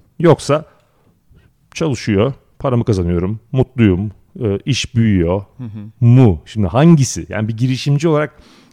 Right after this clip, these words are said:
Speaker 1: neyi, hangi beklentiyle bu oyuna giriyorsunuz?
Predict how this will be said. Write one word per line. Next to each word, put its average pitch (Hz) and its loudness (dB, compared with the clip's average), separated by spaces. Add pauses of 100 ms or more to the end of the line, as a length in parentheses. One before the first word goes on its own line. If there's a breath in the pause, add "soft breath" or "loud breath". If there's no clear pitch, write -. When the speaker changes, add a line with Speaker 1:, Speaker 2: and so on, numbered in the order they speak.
(100)
Speaker 1:
neyi, 127 2
hangi 165 0
beklentiyle 107 -2
bu 101 -6 (240)
oyuna 107 0
giriyorsunuz? 90 -10